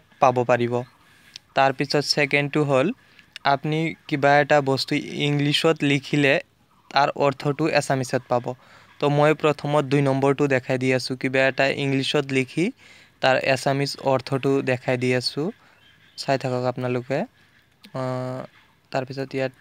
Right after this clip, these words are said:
টাচ কৰি লিখক, কিবা এটা লিখক, লিখি চাৰ্চ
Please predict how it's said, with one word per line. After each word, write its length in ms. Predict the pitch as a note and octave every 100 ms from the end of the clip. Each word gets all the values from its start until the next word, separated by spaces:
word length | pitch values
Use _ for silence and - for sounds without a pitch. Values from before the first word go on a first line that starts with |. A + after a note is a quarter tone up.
| _ _ _
টাচ 260 | - C3+ -
কৰি 280 | - C3 C#3+ D#4 _ _ _ _ _ _ _ _ _ -
লিখক, 580 | C#3+ C3+ B2+ - C3+ D#3+ - - _ _ _ _ _
কিবা 240 | - C#3 C3
এটা 240 | B2+ C3+
লিখক, 500 | C3 C3 B2 - C3+ D3
লিখি 340 | C3 B2+ - C3 C3 -
চাৰ্চ 400 | - C#3 B2+